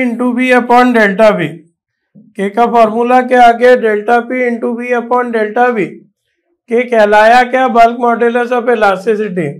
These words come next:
के कहलाया क्या? bulk modulus of elasticity। और इसको यदि मैं उल्टा कर दूंगा तो क्या निकलेगा? कंप्रेसिबिलिटी।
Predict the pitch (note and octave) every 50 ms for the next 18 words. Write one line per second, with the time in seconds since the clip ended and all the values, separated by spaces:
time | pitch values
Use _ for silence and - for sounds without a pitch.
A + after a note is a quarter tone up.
0 | - _ _ _ _ _ _ _ _ _ _ _ _ _ _ _ _ - A3 A3+
1 | B3 A#3 A#3+ A3+ A3 G#3+ G#3+ G#3+ G#3+ A3 A3+ A#3 A#3+ A#3 A#3 B3 B3+ B3 A3 A3+
2 | A3 G#3+ A3 A3 A#3 A#3 A3+ G#3+ A#3+ A#3 A#3+ A#3+ A#3 A#3 B3 B3 B3+ B3 A3 A3+
3 | G#3+ G#3 G3+ G#3 A#3+ A3+ A3 A#3 A#3+ G3+ G#3 A3 E3 D3 - - - _ _ _
4 | _ _ _ _ _ _ _ - G#3 A3 A#3+ B3 B3+ B3+ B3 - C4 B3+ B3+ B3
5 | A#3 - A#3 A#3+ A#3+ B3 B3+ B3 A#3 A3+ A3 A3+ B3 B3 A#3+ B3+ A#3+ A3+ A3 A#3+
6 | A#3+ A#3+ A#3+ A#3+ A#3+ A#3+ B3+ A#3 A#3 A#3 A#3 A3+ A3+ A3+ A3 A#3+ A3+ A3+ A3 A3+
7 | A#3 A#3+ A#3 A#3 G#3 G3+ G3 G3+ G#3+ G3+ G3 A3+ G#3+ G#3 G#3+ G3 F#3+ F#3 F3 E3
8 | F3+